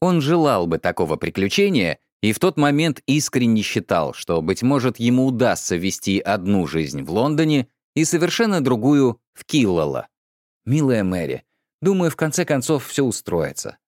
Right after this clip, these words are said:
сказал он тем вечером, сжимая её руку и поступая в этот момент весьма и весьма дурно, хоть сам того и не желал. Финиас действительно ездил во Флатборо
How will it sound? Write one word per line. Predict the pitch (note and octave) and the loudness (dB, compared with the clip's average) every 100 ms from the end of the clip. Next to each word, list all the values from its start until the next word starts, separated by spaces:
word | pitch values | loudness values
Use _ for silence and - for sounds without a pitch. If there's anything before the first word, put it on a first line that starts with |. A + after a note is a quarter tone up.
| _ | _
сказал | - F#2+ E2+ | -4 -2 0
он | E2 D2+ | -2 -2
тем | E2+ E2 | -4 -2
вечером, | C3 B2 G#2 F#2+ | -2 -2 -4 -4
сжимая | E2 F2+ F#2 F2 | -4 -2 -2 -2
её | E2+ E2+ E2 E2 | -2 -2 0 0
руку | D2+ - - _ _ _ _ | -2 -6 -14 _ _ _ _
и | E3 | -4
поступая | D#3+ - C#3 C3 B2 | -2 -2 -2 0 0
в | A2 | 0
этот | G#2+ - | -2 -2
момент | A2+ D3+ F3 - _ _ _ | -2 0 -2 -6 _ _ _
весьма | C3+ C#3+ E3 F#3 - | -4 -4 -2 -2 -2
и | C#3+ | -2
весьма | B2+ A2+ C#3 C3 | -2 -2 -2 -2
дурно, | G2 G#2+ F#2+ D2 B1+ - _ _ | 0 0 0 -2 -8 -14 _ _
хоть | - A2 | -4 -4
сам | - C3 D3 C3+ | -2 -2 0 -2
того | F#2+ D#2+ | -2 0
и | F#2+ F2+ | 0 0
не | E2 | -2
желал. | D2+ D2 B1+ A1 _ _ _ _ _ _ _ | -4 -4 -4 -6 _ _ _ _ _ _ _
Финиас | A3+ G#3 G3 C#3+ | 0 2 2 0
действительно | E3 - C3+ B2+ B2+ | -2 -2 -2 0 0
ездил | A2+ A2 B2+ B2+ G#2+ | 2 2 2 0 2
во | F#2+ | 0
Флатборо | E2+ E2+ G#2 B2+ C3 B2+ | 0 0 0 2 0 0